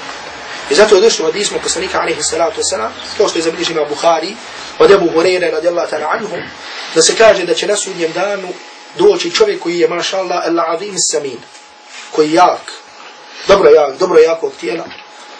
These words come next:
Međutim, da na vaganju dobrih dijela, kaže poslanik, alejhi salatu vesselam,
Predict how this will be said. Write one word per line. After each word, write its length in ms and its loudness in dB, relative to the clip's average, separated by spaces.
Međutim, 440 2
da 100 2
na 80 0
vaganju 540 4
dobrih 420 -4
dijela, 440 2
kaže 160 -2
poslanik, 340 -4
alejhi 260 -4
salatu 360 -4
vesselam, 320 -8